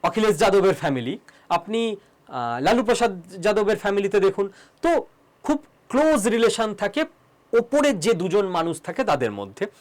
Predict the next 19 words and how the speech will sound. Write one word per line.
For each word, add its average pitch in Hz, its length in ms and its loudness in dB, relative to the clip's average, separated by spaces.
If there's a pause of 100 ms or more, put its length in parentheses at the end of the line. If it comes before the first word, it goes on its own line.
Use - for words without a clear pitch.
(220)
এবার 165 320 0 (360)
বিজেপি 175 480 -6
পার্টিতে 262 480 -4
যেহেতু 226 520 -2 (300)
মানে 196 140 -4
পরিবার 247 640 0
থেকে 254 600 0
আসার 208 340 -2 (180)
চল 202 340 0
কম, 196 460 -2 (140)
আহ, - 320 -18
খুব 214 160 -4
একটা 202 260 -4
নেই, 180 160 -6
খুবই 226 300 0
নেই 139 240 -4
বলা 131 260 -2
চলে, 170 280 -4 (720)
তো 180 260 0